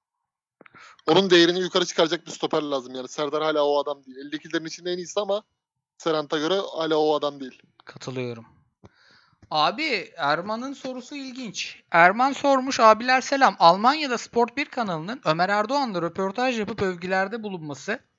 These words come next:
Speaker 2: ve Gladbach'ta teknik direktör alır, arıyor diye röportajı bitirmesi çok hoş olmamış mı?"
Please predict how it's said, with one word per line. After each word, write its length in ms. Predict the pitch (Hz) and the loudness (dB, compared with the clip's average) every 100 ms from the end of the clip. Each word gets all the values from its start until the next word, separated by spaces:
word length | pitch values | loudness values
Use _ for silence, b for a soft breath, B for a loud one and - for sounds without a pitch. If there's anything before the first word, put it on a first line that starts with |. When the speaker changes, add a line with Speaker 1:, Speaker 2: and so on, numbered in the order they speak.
| _ _ _ - | _ _ _ -4
Speaker 2:
ve 60 | 185 | -4
Gladbach'ta 720 | 160 185 254 - 233 - 180 | 4 6 6 6 4 4 -6
teknik 400 | 175 175 247 233 | -6 -6 -12 -10
direktör 360 | 208 202 202 | -10 -10 -14
alır, 260 | 160 165 202 180 | -14 -14 -14 -10
arıyor 400 | 180 254 220 185 | -10 -10 -14 -14
diye 200 | 170 143 | -16 -14
röportajı 540 | 165 180 220 214 185 180 | -12 -8 -8 -6 -8 -10
bitirmesi 460 | - 214 214 247 | -12 -12 -14 -14
çok 180 | 262 240 | -12 -8
hoş 180 | 240 240 | -6 -4
olmamış 480 | 226 208 151 - | -4 -4 -8 -12
mı?" 120 | - | -14